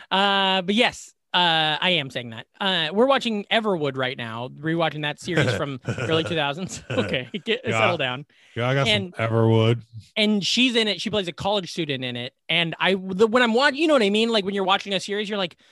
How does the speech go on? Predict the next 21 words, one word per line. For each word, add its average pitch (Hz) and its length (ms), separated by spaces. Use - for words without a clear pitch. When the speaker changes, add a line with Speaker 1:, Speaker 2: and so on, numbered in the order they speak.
Speaker 1:
"What 359 120
the 294 60
fuck - 180
do 247 100
I 214 60
know 196 200
her 175 140
from?" 139 280
And 185 120
I 226 60
look 233 140
it 262 40
up, 294 60
and 262 80
I 226 60
was 220 80
like, 226 160
"Oh, 403 120
she - 220
was 302 160
on 254 340